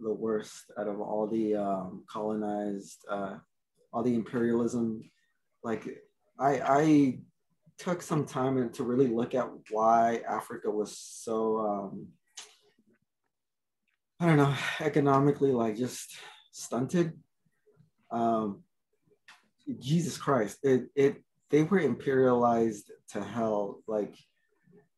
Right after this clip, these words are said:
and it, and it was just, it was, like, they were imperialized so hard that when other countries pulled out, it hurt them because they were so, like, it was so ingrained into,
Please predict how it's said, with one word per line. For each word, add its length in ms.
and 160
it, 120
and 320
it 80
was 200
just, 360
it 60
was, 240
like, 200
they 120
were 180
imperialized 640
so 420
hard 540
that 200
when 160
other 260
countries 640
pulled 340
out, 400
it 140
hurt 320
them 160
because 280
they 100
were 120
so, 680
like, 300
it 60
was 100
so 180
ingrained 640
into, 360